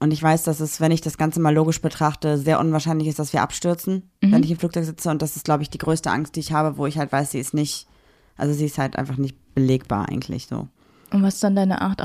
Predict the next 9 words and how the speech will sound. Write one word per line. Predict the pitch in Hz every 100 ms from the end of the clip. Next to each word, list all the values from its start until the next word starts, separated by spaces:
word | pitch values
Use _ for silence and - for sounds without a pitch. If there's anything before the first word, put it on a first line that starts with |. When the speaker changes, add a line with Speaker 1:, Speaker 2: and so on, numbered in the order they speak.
| 180 -
Speaker 2:
äh, | 190
deine | 185 180 -
Angst | 196 190
auf | -
Achterbahn? | 175 220 220 233 240 247 - _ _ _ _ _ _ -
Speaker 1:
Das | 151 -
gleiche | 160 185
Problem. | 170 151 143 143 143 -
Also | 143 147 143